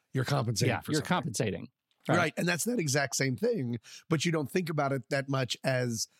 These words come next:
Speaker 1: that's compensating for something physical. Compensating for
Speaker 2: Mm-hmm.
Speaker 1: something emotional is something that I didn't learn until later of, like,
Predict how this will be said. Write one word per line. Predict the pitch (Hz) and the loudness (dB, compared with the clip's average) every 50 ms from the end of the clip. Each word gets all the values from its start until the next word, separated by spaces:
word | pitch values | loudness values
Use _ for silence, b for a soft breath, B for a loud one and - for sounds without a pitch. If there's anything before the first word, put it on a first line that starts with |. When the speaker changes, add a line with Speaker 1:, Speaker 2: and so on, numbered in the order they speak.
| b b | b b
Speaker 1:
that's | 165 175 180 - | 0 0 0 0
compensating | - - 151 147 131 131 123 147 139 131 | 0 0 0 0 0 0 0 0 0 0
for | - 131 | -2 -2
something | 107 113 104 107 110 101 | -2 -2 -2 -4 -4 -6
physical. | - 156 165 143 135 110 104 98 92 - B B B B B B | -2 -2 0 0 0 -4 -6 -10 -12 -14 B B B B B B
Compensating | - 160 165 160 143 156 156 147 143 127 | -2 0 0 0 0 0 2 2 2 2
for | - 131 | 2 2
Speaker 2:
Mm-hmm. | 113 | 2
Speaker 1:
something | 135 123 - 127 120 | 0 0 -2 -2 -2
emotional | 120 123 135 151 214 269 - 202 196 156 120 117 113 113 - B B B B B B B B B | -2 0 0 0 0 0 -2 -2 -2 -2 -2 -2 -4 -6 -8 B B B B B B B B B
is | 156 127 | 0 2
something | - 160 147 123 139 143 | 2 2 2 2 2 0
that | 135 135 | 2 2
I | 135 139 | 0 0
didn't | 131 135 131 135 | 0 0 -2 -2
learn | 127 131 139 143 143 139 135 | 0 2 2 2 2 0 0
until | 127 117 - 127 123 120 | -2 0 0 0 0 2
later | 123 139 147 139 135 123 | 2 2 0 0 0 0
of, | 120 107 123 | 0 0 0
like, | 123 120 - | 0 -2 -2